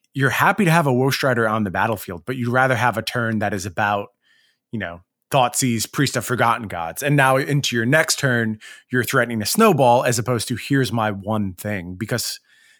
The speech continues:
you're lower power than the rest of the format. Like, your cards compared to something like Uro or Wrath of God or Teferi, they just don't really keep pace all that well. So you want to play multiples at every single juncture. And I think the glut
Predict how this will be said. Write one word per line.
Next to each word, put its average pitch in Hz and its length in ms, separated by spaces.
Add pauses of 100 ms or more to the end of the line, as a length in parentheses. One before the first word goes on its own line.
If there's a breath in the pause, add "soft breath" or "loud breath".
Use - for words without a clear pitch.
(160 soft breath)
you're 156 520
lower 214 320
power 208 460
than 107 120
the 98 60
rest 92 200
of - 40
the 92 80
format. 85 420 (100)
Like, 104 300
your 123 240
cards 180 300
compared 147 580
to 123 60
something 123 380
like 110 340
Uro 92 560
or 98 500 (300 loud breath)
Wrath 156 260
of 120 80
God 110 240
or 104 80
Teferi, 120 600
they 120 120
just 147 260
don't 165 220
really 127 280
keep - 280
pace - 380
all 104 220
that 98 220
well. 110 340 (300 loud breath)
So 120 340 (100)
you 120 160
want 113 180
to - 60
play 131 160
multiples 113 500
at 107 160
every 107 300
single 92 240
juncture. 98 600 (100)
And 107 200
I 110 80
think 135 240
the 117 240
glut 123 340